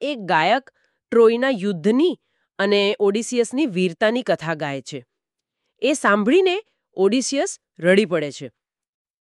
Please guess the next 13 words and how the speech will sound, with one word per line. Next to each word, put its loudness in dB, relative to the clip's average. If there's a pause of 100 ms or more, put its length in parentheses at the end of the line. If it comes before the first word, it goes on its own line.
(140)
ત્યારે -2
રાજા -4
પૂછે -6
છે, -2
"What -2
is 0
your 0
name?" 0 (480)
અને -2
પછી -2
ઓડિસિયસ -4
પોતાની -2
ઓળખ 0